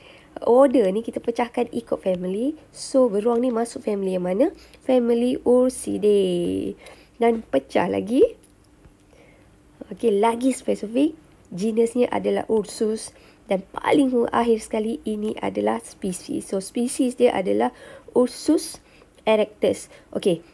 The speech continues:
now yang paling bawah ni, paling bawah ni, kalaulah awak perasan, paling bawah ni, ini sebenarnya adalah penamaan. Paling bawah ini, ini kita kenali dia sebagai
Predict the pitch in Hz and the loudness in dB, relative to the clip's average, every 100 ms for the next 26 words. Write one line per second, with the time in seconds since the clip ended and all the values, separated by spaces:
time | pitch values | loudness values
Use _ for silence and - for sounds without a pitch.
0 | - 214 190 233 247 - 302 339 240 190 | 0 0 4 2 0 0 4 6 4 4
1 | 180 190 247 - - - 277 247 185 180 | 2 -2 -8 -12 -8 -2 0 0 0 -2
2 | 190 208 220 233 214 - 202 - 196 196 | -6 -6 -4 -4 -4 -6 -8 -8 -10 -10
3 | - - 247 285 - _ _ _ - 208 | -12 -8 -6 -8 -10 _ _ _ -6 -4
4 | 202 196 202 226 - - - - - 285 | -2 -2 -2 -6 -10 -20 -20 -8 2 4
5 | 240 233 269 233 220 226 254 277 214 202 | 4 2 -2 -2 0 0 0 -2 -4 -4
6 | 202 202 240 269 - 269 247 240 233 233 | -4 -2 -4 -6 -6 0 2 2 0 -4
7 | 240 254 262 196 185 - - - - - | -6 -4 -4 -4 -10 -20 -20 -6 -6 -6
8 | - - - - - - - - - 233 | -20 -20 -20 -20 -20 -18 -16 -10 -4 -2
9 | 262 254 220 214 208 202 - 202 226 254 | -2 -4 -4 -2 -2 -4 -6 -6 -6 -8
10 | - 233 240 - - 233 208 220 226 233 | -6 -8 -8 -12 -10 -6 -4 -2 -2 2
11 | 233 233 226 220 214 208 220 220 262 | 2 2 0 0 0 0 2 2 2